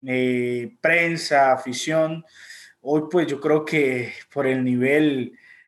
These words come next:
que, que estamos mostrando, por este, este parón, este año inusual que tuvimos, yo creo que le, le vino bien, le vino bien no clasificar directa, le va a ir bien, me parece, no clasificar directamente a El Salvador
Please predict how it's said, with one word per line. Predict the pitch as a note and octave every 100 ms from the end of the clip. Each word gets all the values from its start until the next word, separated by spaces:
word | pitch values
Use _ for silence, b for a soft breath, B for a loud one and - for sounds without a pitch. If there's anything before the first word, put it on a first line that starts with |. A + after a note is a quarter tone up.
| _ -
que, | C3 A#2+ A#2+ A#2+
que |
estamos | A#2+ - C#3 C#3+
mostrando, | C3 B2 - E3 F3 E3 D3+ C#3 C3
por | B2+ B2+
este, | C#3 C#3 - C3 B2+ B2+ A#2+ A2 _ b b b b -
este | C3+ - D3+
parón, | - B2+ C#3 E3 E3+ D3
este | C#3 - C#3
año | D3 D#3+ D3+ C3+ B2+
inusual | B2 B2 B2 D#3 D#3+ D#3
que | C3+
tuvimos, | - B2 C#3+ E3+ D#3
yo | B2+ B2
creo | C3+ B2+
que | C3
le, | B2 A2+ - b b b -
le | D3 E3+
vino | G3+ G3+ E3+
bien, | D3+ D3+ D#3 D3+ _ _
le | C#3 C3
vino | C#3+ D3 C#3
bien | C#3+ D3+
no | C#3
clasificar | C3 C3+ - A#2+ A2+ C3 B2+
directa, | B2+ B2 A#2+ C3+
le | D3
va | D#3+ F3+
a |
ir | E3 C3+
bien, | C3+ D3 D3
me | B2+
parece, | B2+ B2+ C3 C#3+ D3 B B B B B
no | C#3 D3+
clasificar | D#3 D3+ C3 B2+ C3 C#3
directamente | C#3+ C3+ C3+ C#3 C#3 C#3 C#3+
a |
El | C#3
Salvador | C3+ B2 A#2+ C3 D3+ E3+